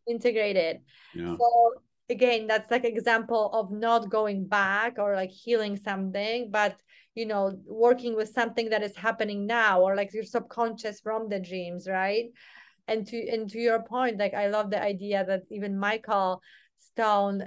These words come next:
Speaker 1: he got the idea for the shorter, uh, and, like, um, not shorter, but, you know, online session during the breath work too, right? This idea of, like,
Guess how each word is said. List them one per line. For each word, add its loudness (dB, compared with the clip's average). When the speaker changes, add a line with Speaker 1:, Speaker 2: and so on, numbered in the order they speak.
Speaker 1:
he -8
got 0
the 0
idea -2
for 0
the 0
shorter, 0
uh, -8
and, -4
like, -4
um, -6
not -6
shorter, -2
but, -2
you -8
know, -6
online 0
session -2
during -4
the -2
breath 0
work -2
too, 0
right? -2
This -6
idea -2
of, -4
like, 0